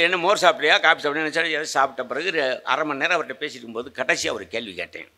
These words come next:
"ஐயா, பட்டுக்கோட்டை கல்யாணத்துக்கு முன்னாடி நீங்க பாட்டில் இருக்கீங்க, அவங்காலத்திலையும் பாட்டில் இருக்கீங்க,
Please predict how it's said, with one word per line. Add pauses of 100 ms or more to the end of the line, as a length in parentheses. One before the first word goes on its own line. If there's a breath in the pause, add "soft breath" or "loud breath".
(920 soft breath)
"ஐயா,
பட்டுக்கோட்டை
கல்யாணத்துக்கு
முன்னாடி
நீங்க
பாட்டில்
இருக்கீங்க, (960 loud breath)
அவங்காலத்திலையும்
பாட்டில்
இருக்கீங்க,